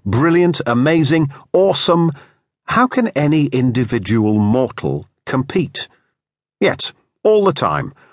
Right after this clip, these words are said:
ordinary people are having a go in their own ordinary, eccentric, modest ways. And this is one of the reasons why I still find myself thinking, despite myself, that if they can do it,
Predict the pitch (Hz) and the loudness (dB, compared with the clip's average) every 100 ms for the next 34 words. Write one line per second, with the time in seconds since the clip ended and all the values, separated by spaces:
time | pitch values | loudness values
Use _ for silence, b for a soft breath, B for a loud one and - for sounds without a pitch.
0 | b 202 214 202 214 202 - 120 113 127 | b 2 4 4 4 2 0 -2 0 0
1 | 117 143 165 160 127 120 123 107 120 110 | 2 2 2 0 0 2 2 0 0 2
2 | 135 185 190 196 131 160 175 185 175 180 | 2 2 2 0 2 2 2 2 2 2
3 | 139 - - 185 - 180 - b _ 120 | 0 -2 -2 -2 -2 -4 -4 b _ 0
4 | 135 156 147 - 107 87 73 67 - - | 2 0 -2 -2 0 0 -2 -4 -8 -12
5 | _ _ _ _ _ _ _ _ - 196 | _ _ _ _ _ _ _ _ -2 0
6 | 294 277 - - 190 156 135 208 240 151 | 0 -2 -2 0 0 2 0 0 0 0
7 | 117 87 82 85 92 131 139 139 160 220 | 2 0 0 -2 0 0 0 0 0 0
8 | - 151 147 135 104 98 95 - 107 - | 0 0 0 0 0 0 0 -2 -4 -2
9 | 180 160 107 87 107 b b - 135 254 | -2 -2 -2 -4 -4 b b -8 -4 0
10 | 240 - 78 - 110 - b b b 131 | -2 -2 -4 -2 -2 -4 b b b -2
11 | 175 180 175 135 185 247 - 123 92 - | 0 0 0 2 2 0 0 -2 -2 -2
12 | 78 107 143 | -2 -2 -4